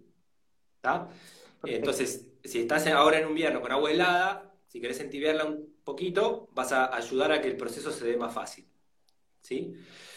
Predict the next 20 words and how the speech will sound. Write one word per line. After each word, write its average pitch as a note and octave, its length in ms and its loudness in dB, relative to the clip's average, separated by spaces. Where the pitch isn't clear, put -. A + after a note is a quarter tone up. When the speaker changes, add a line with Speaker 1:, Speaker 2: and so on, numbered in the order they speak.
Speaker 1:
Yo G3 160 8
lo G#3 80 10
dejo F#3+ 200 12
a D#3 60 6
temperatura C#3 460 0
ambiente, A3+ 340 2
o D#3+ 60 0
sea, - 100 -2
en - 60 -2
la A2+ 80 -4
mesada C#3+ 260 -2
de C3 60 -2
mi C3 100 0
cocina, A3 540 -4
eh, G#2+ 840 -2
y - 100 -2
como E3+ 520 4
después C3 340 2
el A3 100 6
cereal D#3+ 640 4